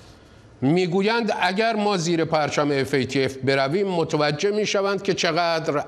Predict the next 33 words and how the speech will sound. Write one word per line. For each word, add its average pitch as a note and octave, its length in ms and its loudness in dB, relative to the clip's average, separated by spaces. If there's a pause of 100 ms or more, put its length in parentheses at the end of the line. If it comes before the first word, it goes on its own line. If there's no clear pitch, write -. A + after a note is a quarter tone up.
(120)
ارز C#3+ 540 0
به A#2 140 0
کجا A2+ 340 0
رفته G2 320 -2
است. D2 460 -4 (600)
وقتی C#3+ 380 0
اف D#3+ 200 -2
ای D3 120 2
تی D#3+ 200 -2
اف F3+ 120 -4
از D3 180 -2
آن G3 120 0
سر G3+ 180 -2
دنیا F3+ 420 0
متوجه F#3+ 500 0
می‌شود D3+ 420 0
پول D3+ 200 -2
چگونه C#3 380 -2
جابجا B2+ 440 -2
شده، B2+ 420 -4 (440)
آن C3+ 160 0
وقت F#3+ 180 -2
در F3 260 -2
این G3 360 -2
مملکت F3+ 580 -2
چطور G#3+ 460 -2
می‌شود B2+ 640 -4
ده E3+ 140 0
هزار C3+ 600 -4
یا B2 140 -4
صد - 460 -4
هزار B2+ 380 -2
میلیارد B2 760 -4